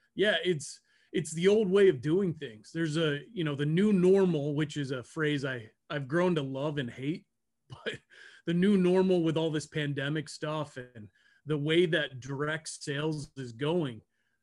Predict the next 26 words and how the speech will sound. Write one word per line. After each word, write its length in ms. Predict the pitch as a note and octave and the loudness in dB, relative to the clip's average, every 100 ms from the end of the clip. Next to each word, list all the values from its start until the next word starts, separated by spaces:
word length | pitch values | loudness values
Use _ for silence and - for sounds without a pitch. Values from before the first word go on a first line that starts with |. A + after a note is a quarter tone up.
| - | -10
you 100 | D3 | -8
have 260 | D3 G3 - | -4 -6 -4
to 80 | F3 | -4
be 200 | D3+ F#3 | -2 -2
more 280 | D#3 E3 | 0 0
accepting. 580 | C#3+ - - E3+ - G2 _ _ _ - | -2 -8 -10 -10 -10 -20 _ _ _ -14
You 120 | C3+ | -10
have 340 | A#2 G3 F#3 - | -4 -4 -4 -2
to 80 | |
include 560 | E3 C#3+ - F3+ G#3 D#3+ | -2 -2 -6 -2 -2 -4
people. 320 | D3+ C3 C3 | -8 -10 -10
You 120 | C3 | -10
have 240 | B2+ F3+ F#3 | -6 -6 -4
to 100 | D#3 | -8
push 400 | - F#3 G#3 G#3 | -4 -2 -2 -4
for 380 | - D3+ C3+ - _ _ | -4 -2 -2 -6 _ _
people 320 | - G3+ A#3 | -6 -2 0
that 240 | F#3 D#3+ - _ | 0 -2 -6 _
aren't, 380 | G3+ F#3 G3 F#3 - - _ - | -6 0 0 0 -6 -20 _ -4
you 80 | |
know, 140 | F3 C#3+ | -4 -4
blonde 580 | A#2 D#3+ E3 F3 E3+ D3 | -4 -2 0 0 -2 -4
hair, 720 | C3 F3+ F3 E3+ E3 D3 D3 _ - | -2 2 4 4 2 0 -6 _ -18
six-foot-five, 1400 | - - F#3 - - F3+ F3+ - - E3 E3 E3 D#3 C3 | -14 -4 -4 -4 -6 -4 -4 -6 -8 -4 -2 -2 -2 -4
blue 340 | C#3+ F3 E3 | 0 2 4
eyes. 440 | D#3 D#3 D3+ C#3+ | 2 2 0 -2